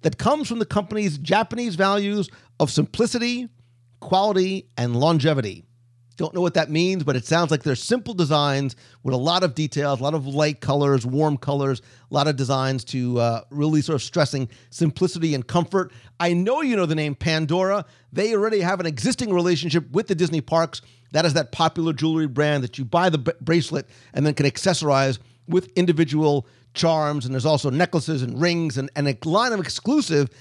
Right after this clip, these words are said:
Disney-themed jewelry as well. You also know, unless, you know, you know the name ugg, right? They are the, the, not just a premium lifestyle brand, but you know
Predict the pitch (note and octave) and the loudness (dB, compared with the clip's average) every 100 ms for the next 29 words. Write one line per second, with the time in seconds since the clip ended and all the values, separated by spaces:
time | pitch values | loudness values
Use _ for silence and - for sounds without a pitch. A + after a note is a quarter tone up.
0 | - - A#2 G#3+ G#3 G3+ - E3 D#3 D3+ | -20 -18 -2 0 2 0 2 2 2 0
1 | - B2 D#3+ E3 D#3+ C#3+ C#3+ A2 A2+ C#3+ | -2 -4 0 2 2 2 -2 -6 -2 2
2 | D#3+ G3+ F3+ - _ _ _ _ _ C3+ | 2 2 -2 -8 _ _ _ _ _ -6
3 | C#3+ E3+ G#3+ - D3 C3+ C3 E3 D3 - | -2 0 0 0 -2 0 0 -2 -4 -12
4 | - - C3 C#3+ - - - A#2+ D#3+ B2 | -20 -10 -2 -2 -2 -8 -18 -10 -6 -6
5 | A2+ - - - - F3 F3+ A3 E4 D#4 | -8 -12 -20 -16 -2 0 2 2 2 2
6 | C4+ C#4 - - A3 D3+ F3+ E3+ - - | 2 2 0 -2 0 0 -2 -4 -4 -2
7 | F3+ A3 F#3 G#3+ F3+ F3+ D#3+ C#3 - - | 0 0 0 2 2 2 0 -6 -10 -4
8 | F#3+ A#3 F3 - D3 - F#3+ G3 F#3 E3 | -2 0 -2 -4 -6 -2 -2 0 -2 0
9 | F3+ - E3 D3+ C3+ D3+ D3+ C#3+ D3 E3+ | 0 2 0 0 2 0 0 -2 -2 0
10 | D#3+ E3 D#3+ | 2 2 0